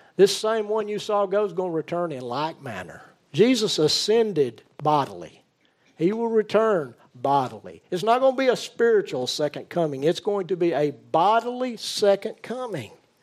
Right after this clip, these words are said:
It's not gonna be secret. It's not gonna be hidden in smoke and mirrors. It's not gonna be filled with uncertainty and doubt. No, everybody and everything will see him.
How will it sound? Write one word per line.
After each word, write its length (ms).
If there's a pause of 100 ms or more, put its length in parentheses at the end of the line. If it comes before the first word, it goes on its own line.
(320)
It's 120
not 140
gonna 140
be 120
secret. 540
It's 140
not 140
gonna 120
be 140
hidden 240
in 80
smoke 380
and 100
mirrors. 320 (360)
It's 180
not 180
gonna 160
be 140
filled 400
with 120
uncertainty 840
and 160
doubt. 440 (600)
No, 200
everybody 1000
and 220
everything 880
will 200
see 360
him. 260